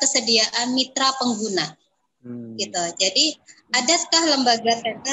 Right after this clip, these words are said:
Speaker 1: yang memang nantinya akan menggunakan sistem tersebut? Itu harus ada, harus dilampirkan, gitu ya. Tetapi
Speaker 2: Hmm.
Speaker 1: memang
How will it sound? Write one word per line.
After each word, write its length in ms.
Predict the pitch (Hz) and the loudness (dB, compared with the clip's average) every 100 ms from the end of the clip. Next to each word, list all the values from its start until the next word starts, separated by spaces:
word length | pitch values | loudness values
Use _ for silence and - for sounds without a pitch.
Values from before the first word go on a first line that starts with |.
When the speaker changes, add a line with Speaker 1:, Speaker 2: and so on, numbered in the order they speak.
| 277 | -2
Speaker 1:
yang 240 | 233 226 | -2 -2
memang 320 | 226 240 269 262 | -2 -2 0 0
nantinya 480 | 240 240 233 262 226 226 | -2 -2 -2 -2 -2 -2
akan 160 | 233 240 | -2 0
menggunakan 800 | 233 208 226 226 226 254 294 294 | 0 0 0 0 -2 -2 0 0
sistem 480 | 262 233 - 240 | -2 -2 -2 -2
tersebut? 480 | 226 214 214 190 165 - - | -2 -2 -4 -4 -6 -4 -4
Itu 160 | 233 294 | 0 0
harus 320 | 254 233 - - | 0 0 -2 -2
ada, 240 | 208 185 165 165 - _ _ _ _ | -2 0 0 -2 -16 _ _ _ _
harus 220 | 208 233 240 | -2 -2 0
dilampirkan, 1120 | 214 208 208 202 202 - _ 202 214 302 330 | 0 0 0 -2 -4 -10 _ -4 0 2 2
gitu 200 | 233 190 | 0 -2
ya. 160 | 202 240 285 - - - | 0 0 -2 -10 -14 -8
Tetapi 480 | 254 349 202 220 | -2 -2 0 0
Speaker 2:
Hmm. 60 | 247 | 0
Speaker 1:
memang 380 | 226 190 185 220 | -2 -4 -6 -4